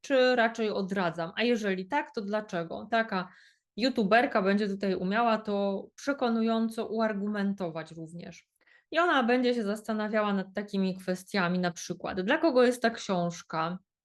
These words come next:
I wywnioskuje, na pewno mogę ją polecić wielbicielom kryminałów. Znajdziecie tu z jednej strony szybką, trzymającą w napięciu akcję, obfitującą w zaskakujące twisty,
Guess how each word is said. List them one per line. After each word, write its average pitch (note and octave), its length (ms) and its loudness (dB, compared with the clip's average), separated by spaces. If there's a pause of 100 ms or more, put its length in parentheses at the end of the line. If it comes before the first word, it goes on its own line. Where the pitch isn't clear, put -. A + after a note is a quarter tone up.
I B3+ 100 2
wywnioskuje, A3+ 720 4
na A#3+ 100 6
pewno D#4 320 4
mogę C4 260 4
ją A#3+ 200 4
polecić A3+ 480 2
wielbicielom A3 680 -2
kryminałów. F#3+ 840 -4 (640)
Znajdziecie A3+ 520 2
tu C4 140 0
z A#3+ 40 -6
jednej A3 280 2
strony A3+ 440 2
szybką, A#3+ 540 0
trzymającą G#3 680 -4
w F#3 40 -6
napięciu G3 540 -4
akcję, A3+ 400 -2
obfitującą G#3+ 800 0
w - 20 -2
zaskakujące G3+ 800 -2
twisty, G3+ 720 -2